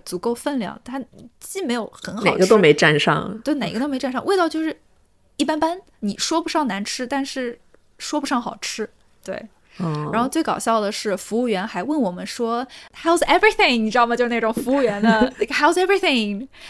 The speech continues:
Speaker 1: Hi guys, how's everything? Is it okay? Is everything okay?” 就那种，然后我们就说，
Speaker 2: 嗯，嗯，嗯。
Speaker 1: 量太少了嘛，然后他就提议我们说，“你们还可以再点几个甜品，就是如果你们想的话。”
Speaker 2: <laughs>
Speaker 1: 我们就说，“呃，不了，不了，不了，不了。”对，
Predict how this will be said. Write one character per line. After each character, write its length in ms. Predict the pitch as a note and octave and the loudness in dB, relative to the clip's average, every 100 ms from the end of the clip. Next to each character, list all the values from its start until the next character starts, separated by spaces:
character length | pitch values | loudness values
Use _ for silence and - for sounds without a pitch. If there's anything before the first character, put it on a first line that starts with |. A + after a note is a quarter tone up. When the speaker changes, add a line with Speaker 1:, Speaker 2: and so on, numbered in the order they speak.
| - - | -20 -8
Speaker 1:
Hi 180 | E4 F4+ | -2 2
guys, 280 | E4+ E4 D4+ | 2 2 0
how's 200 | D4 E4+ | 0 2
everything? 600 | F4 F#4+ F4 E4+ A#3+ - _ - - - | 2 0 0 -2 -4 -10 _ -20 -20 -4
Is 140 | G#3+ | 0
it 80 | C4 | 2
okay? 420 | C4 - A#3 A#3+ | 0 -2 -4 -2
Is 120 | D#4 D4 | -2 -2
everything 280 | A#3 C#4+ A3+ | -2 -4 -4
okay?” 320 | G#3+ F#3 G#3+ | -4 -4 -4
就 120 | C4 B3 | -2 -2
那 100 | A3+ | -2
种， 180 | F#3+ G3+ - - | -4 -8 -16 -2
然 120 | G#3 | 0
后 40 | |
我 40 | G#3+ | 2
们 100 | G#3 | 0
就 100 | A#3+ | -2
说， 220 | - B3+ | -2 0
Speaker 2:
嗯， 160 | - - | 0 -2
嗯， 40 | D#3+ | -4
嗯。 40 | - | 2
Speaker 1:
量 120 | B3+ | 2
太 140 | C4+ | 2
少 260 | C#4+ G#3 - | -2 0 0
了 100 | F#3 | 0
嘛， 240 | G#3 G#3 A3+ - - | 0 -2 -4 -14 -6
然 120 | G3 | -2
后 60 | G#3 | 0
他 80 | C4 | 0
就 100 | C4+ | -2
提 300 | C4+ - G#3+ | -2 -4 -2
议 120 | C#4 | 0
我 160 | A#3 F#3+ | 0 0
们 160 | F#3+ | -4
说 400 | A3+ B3+ A#3+ A#3+ - - | -4 -2 -2 -2 -8 -2
，“你 120 | A3+ | 0
们 100 | G#3+ | 0
还 140 | C4+ | -2
可 140 | D#4 D#4+ | 0 0
以 40 | |
再 140 | D#4+ | 0
点 260 | D#4+ - A#3 | -2 -2 -4
几 140 | - | -4
个 100 | G3+ A3 | -2 -2
甜 300 | - F#3+ C4 | -2 -4 -4
品， 280 | D4 F#3 F#3+ | -6 -6 -4
就 100 | G3+ | -4
是 120 | G#3+ | 0
如 120 | C4 G#3+ | 0 2
果 160 | C4+ | 2
你 100 | B3+ | 2
们 160 | G3+ A#3 | 0 0
想 220 | C#4+ D#4 G#4 | 2 6 6
的 80 | G4 | 8
话。” 140 | G4 F4 - - G#4+ | 4 4 -2 2 2
Speaker 2:
<laughs> 200 | - - | 2 -2
Speaker 1:
我 80 | |
们 100 | G3 | 0
就 100 | G#3+ | 0
说 120 | C4+ - | 0 2
，“呃， 160 | A3 F4 | 2 2
不 160 | F#4 F4 | 4 2
了， 120 | D#4 | 2
不 160 | B3 | 2
了， 160 | E4+ A#3+ | 0 0
不 140 | A3+ | 2
了， 100 | D#4 C#4 | 4 4
不 160 | D4 E4+ | 4 2
了。” 260 | A3 B3+ F#4 - - - - | 2 0 -6 -16 -20 -20 -8
对， 320 | A3+ G#3 G#3+ | -4 -4 -4